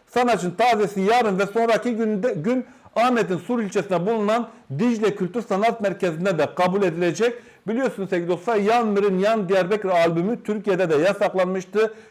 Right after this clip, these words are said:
Geçen gün de paylaşmıştı. On iki Eylül askeri darbesinden de,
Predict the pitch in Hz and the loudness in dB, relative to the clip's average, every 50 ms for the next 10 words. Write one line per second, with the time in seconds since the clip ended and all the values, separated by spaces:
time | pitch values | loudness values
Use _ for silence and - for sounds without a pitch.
0 | - - 156 175 170 220 208 196 190 196 185 180 170 170 156 143 135 135 139 131 | -6 -2 -2 -2 0 0 -2 0 0 0 0 0 0 2 2 2 2 2 2 0
1 | - 135 135 117 - - 185 202 202 202 - - - - - 202 208 233 233 214 | -2 -4 -8 -6 -4 -2 -2 -2 -2 -6 -20 -20 -20 -10 -4 0 0 0 0 -2
2 | - - 190 180 160 - - - 180 165 185 180 170 165 147 - - 165 - - | -2 -2 -2 0 0 -2 -4 -2 0 0 2 2 2 0 0 2 0 0 0 0
3 | - 190 185 214 185 190 180 170 165 156 165 156 135 165 170 170 185 202 190 175 | -2 -2 0 0 2 2 2 2 2 0 -2 -4 -4 -6 -4 -2 -2 -2 0 2
4 | 180 190 190 | 0 0 0